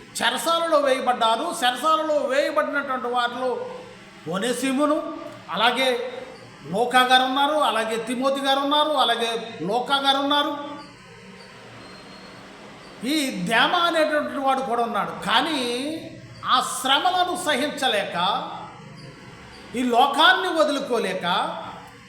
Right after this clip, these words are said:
దేమ ఈ లోకాన్ని స్నేహించి విడిచి వెళ్ళినట్టుగా మనం చూస్తున్నాము, పౌలు గారిని విడిచి వెళ్ళినట్టుగా మనం చూస్తున్నాం.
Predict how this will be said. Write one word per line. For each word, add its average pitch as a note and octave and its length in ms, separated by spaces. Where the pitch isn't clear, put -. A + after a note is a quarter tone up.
దేమ G#3 380
ఈ D#3 60
లోకాన్ని B3+ 720
స్నేహించి C4 680
విడిచి A3+ 380
వెళ్ళినట్టుగా A#3+ 680
మనం G3 380
చూస్తున్నాము, F#3+ 500
పౌలు F#3+ 280
గారిని F3+ 280
విడిచి F3 200
వెళ్ళినట్టుగా D#3+ 440
మనం D3+ 200
చూస్తున్నాం. C3 460